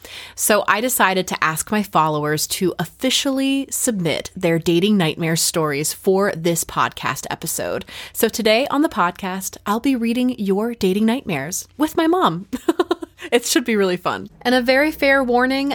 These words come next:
that this episode gets quite explicit, so please be aware of the little tiny innocent ears that are around you.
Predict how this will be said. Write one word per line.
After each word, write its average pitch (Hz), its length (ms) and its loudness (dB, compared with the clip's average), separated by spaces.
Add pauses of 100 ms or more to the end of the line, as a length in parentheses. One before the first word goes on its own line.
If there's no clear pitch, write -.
that 208 280 0
this 269 300 0
episode 233 540 0
gets 202 220 0
quite 214 420 0
explicit, 233 640 0
so 208 420 4
please 233 540 -2
be 220 160 -2
aware 208 480 2
of 180 180 -2
the 175 100 -2
little 214 400 0
tiny 220 380 0
innocent 208 480 0
ears 262 500 2 (260)
that 180 100 0
are 208 240 4
around 170 360 0
you. 156 260 -6